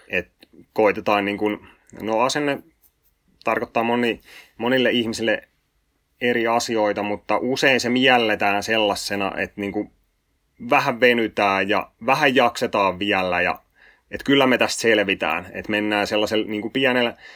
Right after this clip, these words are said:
venymisellä, mitä voi tehdä tiettyyn rajaan asti, mutta vähän niin kuin se kuminauha, että sä voit venyttää sitä, mutta jos sä venytät liikaa, niin sit se katkee ja sit sitä ei enää saa kasaan. Niin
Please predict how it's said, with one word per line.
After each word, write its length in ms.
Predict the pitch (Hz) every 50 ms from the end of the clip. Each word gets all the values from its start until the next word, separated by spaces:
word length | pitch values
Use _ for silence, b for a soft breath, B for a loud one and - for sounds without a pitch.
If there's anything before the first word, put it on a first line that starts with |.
| B B B B B
venymisellä, 640 | 147 170 180 170 156 147 135 139 135 127 123 120 113 - - _ _ -
mitä 220 | 113 110 131 135
voi 140 | 170 170 165
tehdä 160 | 165 143 143 - -
tiettyyn 500 | - 175 160 143 - - - 117 107 104
rajaan 440 | 98 101 101 95 95 90 87 76 87
asti, 320 | 98 - - - 101 - - -
mutta 500 | 104 104 107 - _ - - 107 101 - _ _ -
vähän 240 | 113 113 127 147 147
niin 100 | 147 143
kuin 100 | 127 131
se 100 | - 117
kuminauha, 640 | - - 120 117 117 110 107 107 104 104 101 107 107
että 120 | 101 -
sä 80 | - 95
voit 220 | 95 101 120 -
venyttää 460 | 143 139 131 123 120 - - 117 107 101
sitä, 320 | - - 107 98 - - - B B B B B B
mutta 160 | B 101 98
jos 120 | 104 - -
sä 80 | 107
venytät 320 | 101 101 101 98 95 - -
liikaa, 380 | 98 92 92 90 - 82 78
niin 80 | 82 80
sit 180 | - 85 - -
se 80 | 76
katkee 420 | - - 73 - - - - 76 -
ja 80 | - -
sit 180 | - 85 80 _ _ _ -
sitä 240 | - - - 78 78
ei 100 | 78 78
enää 200 | 80 76 78 80
saa 260 | - 80 80 82 - -
kasaan. 360 | 101 92 95 104 101 98 101
Niin 140 | 101 95